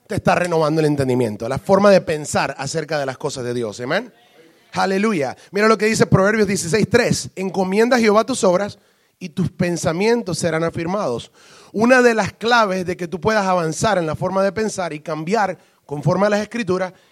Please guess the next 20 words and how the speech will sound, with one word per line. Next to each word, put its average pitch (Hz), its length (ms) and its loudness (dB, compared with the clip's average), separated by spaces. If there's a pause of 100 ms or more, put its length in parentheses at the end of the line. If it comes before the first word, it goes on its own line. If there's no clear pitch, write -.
es 165 80 -16
que 196 100 -8
tú 185 140 -8
comiences 196 380 4
a 185 80 -6
caminar 165 340 -4
con 147 160 -6
Dios. 117 340 -12 (360)
Hay 190 160 4
gente 254 200 6
que 226 100 2
dice, 233 240 2
"Bueno, 226 380 4
todavía 208 300 -2
no 220 60 0
estoy 214 180 -6
convencido 180 640 -4
de 143 80 -2
ciertas 151 340 -8
cosas". 123 460 -6